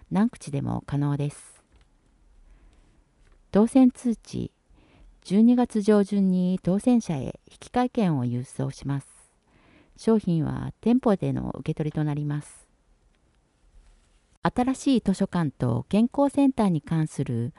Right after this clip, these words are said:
町民ワークショップ参加者を追加募集します。長与町では、令和九年度開館予定の新図書館と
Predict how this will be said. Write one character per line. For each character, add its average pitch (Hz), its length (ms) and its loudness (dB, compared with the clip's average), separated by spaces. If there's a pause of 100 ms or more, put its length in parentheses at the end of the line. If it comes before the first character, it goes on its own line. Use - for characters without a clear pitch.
(320)
町 247 180 6
民 247 260 4
ワ 208 140 4
ー 220 40 -2
ク - 120 -12
シ - 100 -6
ョ 240 40 2
ッ 226 120 -2
プ 180 100 -8
参 175 200 -4
加 165 120 -4
者 139 200 -4
を 110 140 -6
追 - 240 -2
加 - 100 -4
募 233 160 2
集 147 180 -6
し 147 160 -10
ま 131 140 -6
す。 - 260 -20 (840)
長 170 200 0
与 214 140 0
町 208 260 -2
で 202 140 0
は、 156 300 -4 (640)
令 208 160 4
和 254 120 2
九 262 240 4
年 254 260 4
度 139 220 -2
開 202 220 -4
館 233 220 -2
予 226 140 2
定 170 240 0
の 131 460 -4
新 233 340 0
図 233 120 0
書 247 120 -2
館 170 240 -4
と 135 340 -10